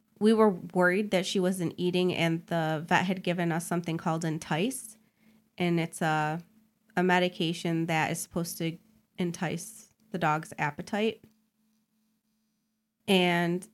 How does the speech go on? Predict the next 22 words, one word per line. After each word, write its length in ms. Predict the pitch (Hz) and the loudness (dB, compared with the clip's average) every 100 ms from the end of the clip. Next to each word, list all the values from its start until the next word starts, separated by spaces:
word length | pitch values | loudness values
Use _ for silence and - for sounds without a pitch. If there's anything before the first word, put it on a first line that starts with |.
| - | 0
I 100 | 185 | 2
had 240 | 202 196 | 2 0
put 160 | - 247 | -2 4
off 260 | 226 226 - | 4 4 -2
giving 240 | 185 190 | 0 2
it 160 | 196 - | 0 -2
to 120 | 202 | -4
her 360 | 196 190 190 190 | 0 2 2 -2
because 200 | 185 185 | -4 -4
she's 180 | 202 196 | -4 -2
so 240 | 185 180 | 0 0
small 600 | 185 - 170 165 170 190 _ _ _ _ _ _ _ _ _ _ _ - | -2 -4 -2 0 0 -2 _ _ _ _ _ _ _ _ _ _ _ -10
that 600 | 175 170 165 165 - - - _ - | 0 2 2 0 -4 -16 -20 _ -2
I 80 | 175 | 0
was 220 | 170 170 | 0 -2
worried 380 | 170 165 160 170 | -4 -4 -2 -4
how 140 | 175 165 | -4 -4
she 180 | - | -4
would 160 | 156 151 | -4 -4
react 640 | 143 151 143 170 - - - | -6 -4 -4 -4 -8 -20 -10
to 220 | - 240 | -4 0
it. 240 | 330 - | 0 -2